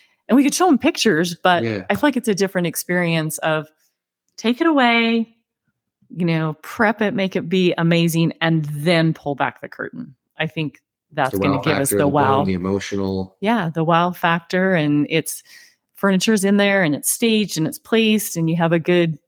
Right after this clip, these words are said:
Speaker 1: you know, you have, you just have a really good measurement, and you know what it's gonna look like to live in that house.
Speaker 2: Huh. So that, that again was my, like, I've known that for smaller purchases.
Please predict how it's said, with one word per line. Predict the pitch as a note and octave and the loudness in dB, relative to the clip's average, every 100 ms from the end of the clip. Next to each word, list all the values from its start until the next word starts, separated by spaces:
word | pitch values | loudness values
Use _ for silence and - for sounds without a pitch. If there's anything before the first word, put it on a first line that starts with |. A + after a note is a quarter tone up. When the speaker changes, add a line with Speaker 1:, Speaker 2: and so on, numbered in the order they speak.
| - | -6
Speaker 1:
you | E3+ | -2
know, | D#3+ D#3 D#3 - _ _ _ _ - | 0 -2 -6 -16 _ _ _ _ -6
you | F3 | -2
have, | F#3+ E3 F#3+ | 0 0 0
you | F3+ | 0
just | F3 G3 | 0 0
have | F#3 | 0
a | E3+ | 0
really | D#3+ F3 F3 E3+ | 0 0 0 0
good | E3+ F3 E3 E3 | 0 0 0 -2
measurement, | E3+ E3 E3 E3+ E3 E3 - - | 0 0 0 0 0 0 -4 -6
and | E3 D#3 D#3 D3+ - | -6 -4 -4 -6 0
you | F3 | 2
know | F#3+ | 4
what | G3 G3 | 4 2
it's | - | 2
gonna | F#3+ F3 | 2 2
look | E3+ | 0
like | E3 C#3+ | -2 -6
to | - D3+ | -6 -4
live | D#3 D3 | -4 0
in | C#3+ | 0
that | C3 | 0
house. | C3 - - - _ _ _ _ _ _ _ - - _ _ _ _ _ _ | -4 -6 -10 -16 _ _ _ _ _ _ _ -20 -20 _ _ _ _ _ _
Speaker 2:
Huh. | G2 E2 _ _ _ | -8 -8 _ _ _
So | - A2 G2+ A2+ A#2 | -4 -2 0 -2 -2
that, | A#2 - | -2 0
that | A2+ A#2 | 0 2
again | G#2 G#2+ | 2 2
was | G2 F#2 | 2 0
my, | G2 F#2+ | 0 0
like, | F#2 E2+ E2 _ _ _ _ _ _ _ _ - | 0 -2 -6 _ _ _ _ _ _ _ _ -6
I've | G#2 G#2+ | -2 2
known | A2+ C#3 | 4 4
that | C3+ - | 0 -2
for | F#2+ | -4
smaller | - - G#2 G#2 | -2 -2 0 0
purchases. | - F2 F#2 E2 F2 D#2+ - | -2 -8 -6 -8 -6 -6 -6